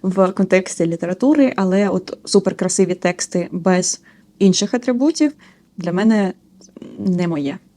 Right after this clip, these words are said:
Але я маю зізнатися, що коли я дивлюся відео інших блогерів і блогерок там на Ютубі, в Тіктоці і так далі,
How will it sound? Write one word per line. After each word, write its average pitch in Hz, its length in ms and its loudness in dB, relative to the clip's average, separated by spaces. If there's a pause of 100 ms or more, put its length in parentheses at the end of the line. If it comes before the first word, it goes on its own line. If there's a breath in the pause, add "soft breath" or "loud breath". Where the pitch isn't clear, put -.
(100)
Але 247 260 4
я 269 100 8
маю 220 160 6
зізнатися, 196 640 2
що 185 180 -6
коли 185 200 2
я 190 80 4
дивлюся 180 560 2
відео 180 300 -2
інших 175 340 -2
блогерів 175 480 2
і 175 40 -2
блогерок 175 540 2
там 160 220 -10
на 175 80 -6
Ютубі, 165 600 2 (100)
в - 80 -20
Тіктоці - 500 -2
і 185 220 -4
так 185 160 -2
далі, 247 360 4